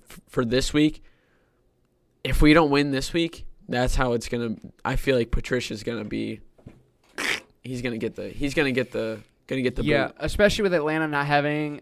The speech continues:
Speaker 2: their head coach now and their G M. Atlanta has nothing to
Speaker 1: Atlanta
Speaker 2: lose.
Speaker 1: is a, is a dumpster fire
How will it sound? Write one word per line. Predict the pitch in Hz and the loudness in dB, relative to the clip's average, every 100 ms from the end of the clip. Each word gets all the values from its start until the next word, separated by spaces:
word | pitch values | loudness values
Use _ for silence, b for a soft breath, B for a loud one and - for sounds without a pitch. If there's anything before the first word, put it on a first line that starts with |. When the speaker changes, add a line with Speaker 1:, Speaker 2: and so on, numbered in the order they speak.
| - | -14
Speaker 2:
their | 143 139 139 139 | -6 -2 0 0
head | 139 143 139 | 0 -2 -2
coach | - 165 254 - - | 0 0 0 -4 -8
now | 254 277 285 | -4 -2 -2
and | 151 151 143 | -2 -2 0
their | 143 | -2
G | 127 123 131 | -2 -4 -2
M. | 127 139 180 214 _ - | 0 0 -2 -8 _ -8
Atlanta | - 143 135 147 156 151 | -6 -4 -2 0 2 2
has | 147 143 131 131 123 117 120 | 2 2 4 2 -2 -8 -4
nothing | 131 170 143 | -4 -2 2
to | |
Speaker 1:
Atlanta | 135 139 143 175 165 | 4 4 4 4 2
Speaker 2:
lose. | |
Speaker 1:
is | 113 135 127 | 0 -2 -2
a, | 120 120 120 117 120 - _ _ _ _ _ _ _ | -2 0 0 0 -2 -8 _ _ _ _ _ _ _
is | 131 120 | -4 -2
a | 117 110 117 - | -2 -4 -8 -4
dumpster | 131 156 - - 180 | 0 0 -2 -4 -4
fire | - 165 175 175 156 | -2 0 0 -2 -6